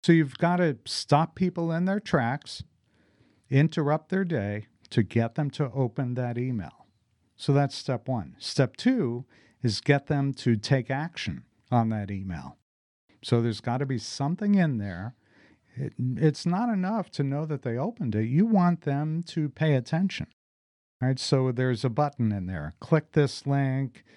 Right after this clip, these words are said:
register now, buy here.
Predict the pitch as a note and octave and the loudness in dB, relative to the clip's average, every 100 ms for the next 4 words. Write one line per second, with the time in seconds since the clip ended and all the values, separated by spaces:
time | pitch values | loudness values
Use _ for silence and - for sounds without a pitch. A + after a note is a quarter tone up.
0 | _ - A#2+ C3 B2+ - C#3+ C3 B2 A#2+ | _ 0 2 2 -2 -2 -2 0 0 0
1 | B2 A#2+ A#2+ A2+ G2+ A2+ B2 B2 A#2+ A#2 | 0 0 0 -2 -2 0 0 -2 -2 -2
2 | A#2 A#2 A2+ | 0 -2 -2